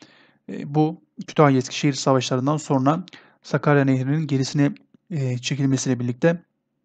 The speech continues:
ortaya çıkacak durumlar arasında yer almaktadır bu durum. On sekize geldik. Mustafa Kemal Paşa aşağıdaki söylemlerinden hangisini diğerlerinden daha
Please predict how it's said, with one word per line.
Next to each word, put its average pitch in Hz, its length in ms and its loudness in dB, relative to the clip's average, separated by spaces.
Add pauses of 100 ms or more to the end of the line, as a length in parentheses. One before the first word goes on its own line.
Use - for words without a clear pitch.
(500)
ortaya 135 340 4
çıkacak 143 460 8
durumlar 131 300 0
arasında 127 420 -2
yer 135 280 -2
almaktadır 135 580 -4
bu 131 100 -2
durum. 123 160 -4 (920)
On 165 140 -6
sekize 135 300 -2
geldik. 127 380 -2 (400)
Mustafa 170 320 4
Kemal 139 300 2
Paşa 175 400 2 (280)
aşağıdaki 151 440 2
söylemlerinden 143 680 2
hangisini 151 560 0
diğerlerinden 143 540 4
daha 151 280 4